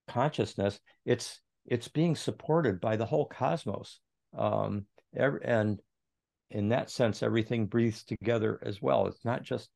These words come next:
it's not just human beings isolated, or even the human species that has its own lock on, uh, meaningful,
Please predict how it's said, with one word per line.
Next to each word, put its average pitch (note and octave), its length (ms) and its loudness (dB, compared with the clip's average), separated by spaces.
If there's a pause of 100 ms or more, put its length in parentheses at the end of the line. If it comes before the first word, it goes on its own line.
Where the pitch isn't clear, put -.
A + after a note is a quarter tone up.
(120)
it's - 160 -12
not - 160 -6
just - 240 -6
human A#2 320 0
beings A#2+ 420 2 (220)
isolated, A#2 720 2
or G2 220 2
even A2 340 2
the - 80 0
human A2 320 2
species C3+ 640 0
that F#2+ 160 -2
has G2+ 200 0
its F#2+ 180 -4
own A2+ 240 4 (1160)
lock A#2 460 4 (100)
on, G#2 360 2 (580)
uh, G2+ 600 0 (840)
meaningful, A2+ 800 4